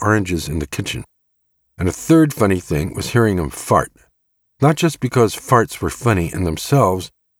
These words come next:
but because each time his father let out a fart in his presence, he would say, "Whoops, there goes Hoppy," meaning Hopalong Cassidy,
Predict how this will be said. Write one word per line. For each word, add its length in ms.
but 140
because 420
each 220
time 240
his 120
father 360
let 200
out 160
a 40
fart 440
in 120
his 160
presence, 480
he 100
would 180
say, 300
"Whoops, 480
there 180
goes 360
Hoppy," 340
meaning 400
Hopalong 520
Cassidy, 540